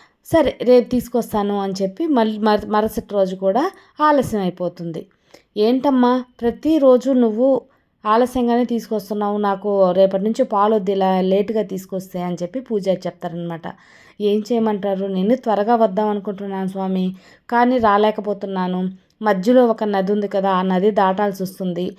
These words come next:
ఆ నది దాటి రావటం లేట్ అయిపోతుంది, అందువల్ల మీకు పాలు తేవటం ఆలస్యం అవుతుందని" చెప్తుంది. "ఏంటమ్మా, అక్కడక్కడ వాళ్ళు, వాళ్ళు కృష్ణ కృష్ణ అని చెప్పి ఒక మా-, ఒక మాటతో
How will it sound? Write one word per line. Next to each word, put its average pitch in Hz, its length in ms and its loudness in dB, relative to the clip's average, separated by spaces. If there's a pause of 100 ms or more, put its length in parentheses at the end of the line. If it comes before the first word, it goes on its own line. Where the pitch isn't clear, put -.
(280)
ఆ 247 140 2
నది 247 300 2
దాటి 220 380 2
రావటం 208 460 0
లేట్ 196 260 -2
అయిపోతుంది, 190 580 -4
అందువల్ల 196 500 -2
మీకు 214 280 0
పాలు 190 340 -4
తేవటం 190 380 -4
ఆలస్యం 185 480 -2
అవుతుందని" 175 520 -8
చెప్తుంది. 165 400 -12 (400)
"ఏంటమ్మా, 214 540 2
అక్కడక్కడ 214 460 0
వాళ్ళు, 214 300 6
వాళ్ళు 214 300 4 (340)
కృష్ణ 233 360 -2
కృష్ణ 214 340 -6
అని 226 200 2
చెప్పి 208 340 -2
ఒక 208 320 -2
మా-, 190 440 0 (360)
ఒక 202 200 -6
మాటతో 202 480 2